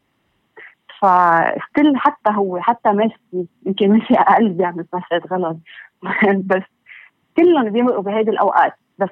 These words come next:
لما يجي لاعب هو بعده جديد وصغير زادنا، وما عنده، ما عنده، آه، نفس الخبرة ونفس الحنكة ونفس التمكن بالملعب، هيدي مهمة كتير. يعني، نظلمه نحن لما ماسكين السيف وعم بدنا نذبحه إنه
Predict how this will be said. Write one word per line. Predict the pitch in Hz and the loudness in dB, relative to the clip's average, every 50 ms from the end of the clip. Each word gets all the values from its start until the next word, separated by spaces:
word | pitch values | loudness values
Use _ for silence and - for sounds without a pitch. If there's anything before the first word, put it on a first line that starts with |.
| - 220 | -2 0
لما | 220 226 240 | 0 2 2
يجي | 262 - 311 | 2 2 2
لاعب | 269 269 254 208 233 | 4 4 2 2 0
هو | 233 | 0
بعده | 220 233 202 180 180 | 0 0 0 0 -4
جديد | 170 156 - 202 254 262 185 | -8 -8 -4 -2 -2 -2 -2
وصغير | 180 175 165 175 233 277 277 214 160 147 151 165 | -4 -6 -6 -2 -2 0 0 0 -2 -6 -6 -4
زادنا، | 175 160 156 - 156 151 | -4 -4 -4 -4 -6 -4
وما | 160 180 | -2 0
عنده، | 202 226 240 233 214 190 180 170 170 165 | 0 0 0 0 0 0 0 0 0 0
ما | 180 185 | -2 -2
عنده، | 185 196 202 190 180 170 165 156 156 165 | 0 0 0 -2 -2 -4 -4 -6 -6 -6
آه، | 160 156 - - - - | -6 -6 -8 -10 -10 -10
نفس | 190 185 - - | -10 -10 -8 -10
الخبرة | 175 - - 220 196 190 180 165 | -10 -6 -6 -4 -4 -2 -4 -4
ونفس | 160 165 - _ | -6 -8 -12 _
الحنكة | 165 - - 214 214 214 - - 175 | -12 -4 0 0 0 0 0 -4 -6
ونفس | 170 175 175 175 - - 185 | -4 -4 -4 -6 -6 -8 -10
التمكن | - - 185 196 208 214 - - 190 185 180 | -6 -2 -2 0 0 -2 -2 -4 -4 -4 -2
بالملعب، | 170 170 165 180 190 214 208 175 156 - - | -2 -2 0 0 2 2 2 2 0 -2 -6
هيدي | - 190 190 165 185 185 175 - - _ _ _ _ _ _ _ | -6 -6 -4 -2 -2 -2 -2 -4 -8 _ _ _ _ _ _ _
مهمة | 185 208 285 330 330 220 | 2 4 6 6 6 4
كتير. | 180 - - 269 247 196 | 2 0 0 2 2 2
يعني، | 175 175 185 196 | 2 0 2 2
نظلمه | 226 302 302 330 277 254 220 202 | 2 2 2 4 4 4 4 2
نحن | 202 208 - - 202 175 175 202 _ _ _ _ _ _ _ _ _ _ | 2 0 -2 0 0 0 0 -2 _ _ _ _ _ _ _ _ _ _
لما | 202 202 202 190 | 0 2 2 4
ماسكين | 180 196 190 190 - - 254 240 | 4 4 4 2 2 0 0 2
السيف | 220 - - 247 240 233 - 202 | 2 0 -2 -2 -2 -2 -2 -2
وعم | 185 185 185 185 180 175 | -2 0 0 -2 -2 -4
بدنا | 180 175 196 190 220 | -4 -2 -2 -2 0
نذبحه | 208 202 196 185 - - 185 - | 0 0 0 0 0 -2 -2 -2
إنه | - 165 165 165 160 156 151 | -2 -4 -6 -6 -6 -8 -8